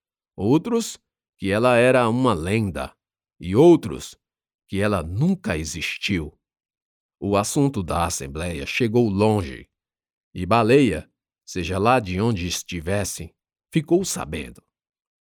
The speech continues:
Mas chegou à cidade atrasada.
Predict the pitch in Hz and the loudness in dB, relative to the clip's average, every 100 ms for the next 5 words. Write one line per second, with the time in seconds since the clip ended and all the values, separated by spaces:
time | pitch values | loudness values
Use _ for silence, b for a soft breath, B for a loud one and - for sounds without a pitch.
0 | _ _ _ - 135 147 160 151 - 113 | _ _ _ -4 0 2 2 0 -6 -4
1 | 92 104 107 82 - 85 78 110 107 90 | -2 0 0 0 -4 -6 -2 0 0 -2
2 | 90 85 92 80 67 - 69 117 - - | -4 -6 -6 -10 -10 -10 -8 -10 -12 -20